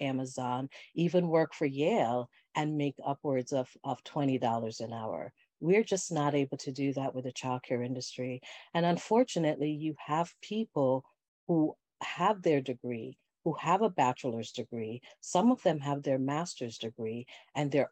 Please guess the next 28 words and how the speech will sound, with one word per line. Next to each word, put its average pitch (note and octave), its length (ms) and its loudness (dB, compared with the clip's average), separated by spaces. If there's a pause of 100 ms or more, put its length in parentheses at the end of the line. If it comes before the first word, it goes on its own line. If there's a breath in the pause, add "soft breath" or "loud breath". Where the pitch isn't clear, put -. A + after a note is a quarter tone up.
own, E3+ 340 4
and, E3+ 260 2
and, D#3+ 240 0
and E3 160 0
many E3+ 220 2
of F3 160 -2
them C3+ 200 0
are B2 120 -4
making B2+ 560 -4
less B2 460 -2
than B2 160 4
somebody A#2+ 440 -2
who B2 120 -10
works G#2+ 360 -8
at G#2 220 -6
Amazon. A#2 560 -10 (440 loud breath)
And C#3+ 160 0
so D3 280 4
the C3 100 4
chicken A#3 380 2
has F#3+ 200 -2
come D3+ 220 -2
home C3+ 300 -2
to C#3 120 -6
roost B2+ 320 -4
for E3 120 -4
the D#3+ 160 -2
industry, F3 680 -2